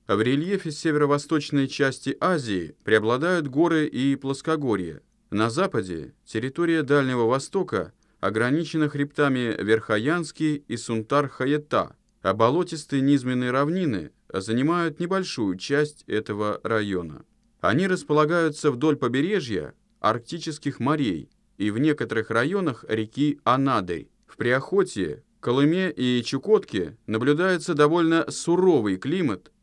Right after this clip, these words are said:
с низкими температурами. А наиболее холодным районом является центр Колымы, э, где среднегодовая температура равняется минус четырнадцать градусов по Цельсию.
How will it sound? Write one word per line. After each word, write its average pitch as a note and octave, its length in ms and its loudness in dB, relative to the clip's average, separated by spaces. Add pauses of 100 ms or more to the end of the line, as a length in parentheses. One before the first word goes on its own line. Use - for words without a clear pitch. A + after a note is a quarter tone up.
с - 160 -12
низкими C#3 760 2
температурами. A#2 880 -2 (460)
А - 100 -2
наиболее D#3+ 460 2
холодным D#3 500 2
районом D3+ 600 2 (320)
является D3 920 0
центр D3 500 0
Колымы, C#3+ 640 2 (200)
э, G#2 200 2
где A2 260 -2
среднегодовая A#2+ 840 0
температура B2 840 -2 (200)
равняется D3 840 0
минус D3 400 2
четырнадцать C#3 720 -2
градусов A#2 560 -2
по G#2 300 2
Цельсию. F#2 720 -6